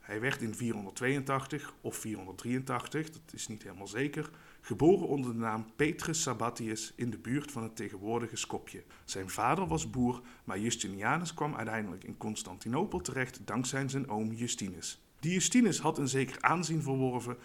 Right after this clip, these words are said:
want nadat keizer Anastasius was gestorven zonder opvolger, werd Justinus door de Senaat en het leger benoemd tot keizer. Op zichzelf is dat een nogal opmerkelijke keuze.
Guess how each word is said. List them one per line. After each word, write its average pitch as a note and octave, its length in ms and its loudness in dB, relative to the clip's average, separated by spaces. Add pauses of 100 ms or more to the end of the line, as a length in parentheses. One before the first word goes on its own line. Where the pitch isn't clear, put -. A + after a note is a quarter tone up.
(160)
want C#3 160 2
nadat D#3+ 300 2
keizer E3 360 0
Anastasius B2+ 720 -2
was - 180 -4
gestorven G#2 580 -2
zonder B2 320 0
opvolger, E3 680 0 (300)
werd - 280 2
Justinus E3 480 0
door F#2 160 -6
de - 60 -8
Senaat B2 500 0
en G3+ 160 4
het G3+ 120 2
leger D3 340 2
benoemd A2+ 360 0
tot - 160 -8
keizer. - 440 -8 (560)
Op E3+ 120 2
zichzelf G3+ 520 6
is - 180 -2
dat C#3+ 200 0
een B2+ 240 0
nogal B2+ 240 2
opmerkelijke A#2+ 680 -2
keuze. B2 480 0